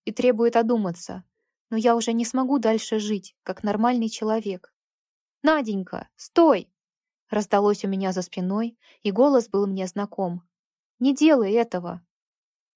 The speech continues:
Догадалась, что я снова на крыше. Эх, материнское сердце. Зачем она пришла сюда? Мне и без неё сложно сделать этот шаг. Мгновение,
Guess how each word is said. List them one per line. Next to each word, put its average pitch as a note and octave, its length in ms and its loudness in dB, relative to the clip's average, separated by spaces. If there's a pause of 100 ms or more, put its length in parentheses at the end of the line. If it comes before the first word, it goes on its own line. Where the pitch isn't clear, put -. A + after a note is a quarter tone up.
(180)
Догадалась, A3 720 0
что - 180 -6
я G3+ 140 -2
снова G3 300 -4
на G#3 120 -4
крыше. G3+ 560 -8 (460)
Эх, B3 300 0
материнское G#3+ 680 -2
сердце. G3 580 -8 (340)
Зачем C4+ 400 2
она A#3 140 0
пришла A3 400 -2
сюда? F#3 400 -10 (380)
Мне B3 240 2
и - 20 -2
без A#3+ 180 0
неё C4+ 280 4
сложно G#3 380 -2
сделать G3 440 -2
этот F3+ 220 -6
шаг. - 420 -8 (760)
Мгновение, G3+ 840 -4